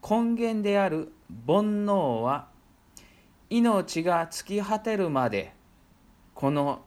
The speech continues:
欲の炎が消えることはありませんとお示し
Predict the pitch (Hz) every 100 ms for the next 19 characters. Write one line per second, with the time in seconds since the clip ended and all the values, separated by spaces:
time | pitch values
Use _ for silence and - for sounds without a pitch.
0 | - 135 151 175 170 165 185 180 175 165
1 | 160 185 180 - - - - - 190 190
2 | 190 196 196 196 190 180 202 240 254 247
3 | 254 233 196 - _ _ - 233 - -
4 | _ - _ _ 127 127 143 143 147 185
5 | 190